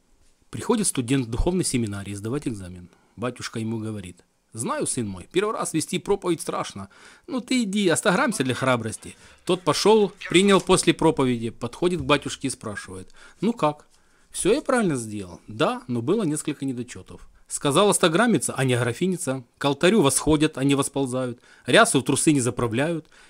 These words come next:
В Библии не упоминалось никакой другой матери, окромя Божьей. Были апостолы, а не опездалы. И было их двенадцать, а не хер знает сколько. Прихожане, а не чуваки. Отпускать надо с миром, а не нахуй. Заканчивать проповедь надо словами «Аминь», а не «Пиздец».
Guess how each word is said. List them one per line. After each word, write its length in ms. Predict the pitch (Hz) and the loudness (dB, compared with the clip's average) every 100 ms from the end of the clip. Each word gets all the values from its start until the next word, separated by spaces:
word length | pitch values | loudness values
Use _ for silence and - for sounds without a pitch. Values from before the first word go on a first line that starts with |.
| - | -8
В 120 | 120 | -4
Библии 360 | 127 247 151 135 | 2 4 6 6
не 100 | 143 | 6
упоминалось 480 | 135 156 208 208 190 | 6 4 4 2 2
никакой 320 | 190 190 240 | 2 4 2
другой 300 | 220 208 233 | 4 6 6
матери, 340 | 247 233 120 | 6 4 2
окромя 400 | 120 123 139 147 | 0 2 4 4
Божьей. 440 | 135 117 90 90 - - - - | 2 0 -2 -12 -18 -20 -18 2
Были 220 | 170 233 | 6 8
апостолы, 560 | 123 - 208 - 143 135 | 6 6 2 4 0 2
а 80 | 147 | 4
не 80 | 151 | 4
опездалы. 640 | 147 147 131 127 127 127 - - | 6 6 6 4 0 -2 -8 -6
И 120 | 147 | 0
было 220 | 170 254 | 4 4
их 140 | 220 147 | 4 4
двенадцать, 540 | 202 233 247 139 110 - - | 4 6 6 4 -2 -6 -4
а 100 | 139 | 0
не 120 | 143 | 2
хер 200 | - 151 | 4 4
знает 280 | 117 127 117 | 4 0 0
сколько. 420 | - 104 - 85 - - | -4 -6 -8 -18 -18 -6
Прихожане, 560 | 143 170 160 226 170 | -2 2 4 4 4
а 80 | 110 | -2
не 100 | 113 | -4
чуваки. 520 | - 107 104 175 185 - - | -6 -8 -6 -6 -8 -10 -10
Отпускать 460 | 147 151 - 190 | -6 -6 0 0
надо 140 | 170 170 | 2 2
с 120 | - | 4
миром, 320 | 208 147 101 | 4 4 2
а 20 | |
не 80 | 101 | -4
нахуй. 400 | 101 123 - 104 _ - - | -4 -6 -8 -14 _ -20 -8
Заканчивать 600 | 117 - 220 196 196 180 | -4 2 2 4 0 2
проповедь 320 | 175 175 147 | 0 2 2
надо 180 | 135 127 | 2 0
словами 380 | 127 131 143 127 | 0 2 2 2
«Аминь», 360 | 143 151 165 - | 2 4 2 0
а 100 | - | -2
не 100 | 120 | -2
«Пиздец». 480 | 117 113 95 101 | -2 -6 -6 -10